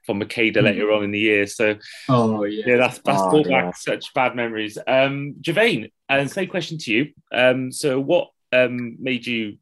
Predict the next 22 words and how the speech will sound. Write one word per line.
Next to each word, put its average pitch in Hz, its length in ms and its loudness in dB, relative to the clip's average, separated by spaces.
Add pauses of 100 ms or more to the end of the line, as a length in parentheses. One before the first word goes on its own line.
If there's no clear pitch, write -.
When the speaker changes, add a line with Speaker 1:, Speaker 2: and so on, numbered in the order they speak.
Speaker 1:
support - 340 -6
Manchester 101 400 -4
United? 92 380 -4 (960)
Speaker 3:
Um, 135 460 4 (460)
I 117 40 -2
think - 240 -12
the 127 160 0
one 143 340 2
game 139 360 -2
I 127 140 0
would 123 160 -4
say 117 240 -4
was 107 360 -4
probably 107 840 -6
the, 101 580 -2 (160)
I 113 60 -2
think 110 340 -4
it 107 60 -4
was 101 140 -4
the 101 100 0
Roma 104 340 2
game 90 460 -6